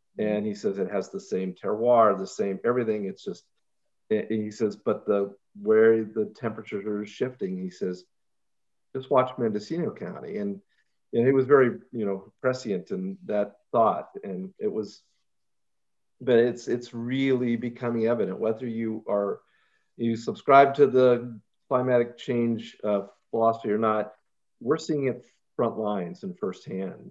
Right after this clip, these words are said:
And it's, um, things are very different than they were,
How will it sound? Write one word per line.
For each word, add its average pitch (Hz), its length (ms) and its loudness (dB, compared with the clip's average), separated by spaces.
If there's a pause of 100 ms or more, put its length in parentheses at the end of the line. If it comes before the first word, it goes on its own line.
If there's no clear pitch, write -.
(120)
And 90 280 -10
it's, - 460 -12
um, - 240 -8 (480)
things 123 320 -4
are 113 300 -4 (280)
very 127 300 2
different 120 500 -4
than 95 280 -6
they 98 120 -2
were, 98 420 -2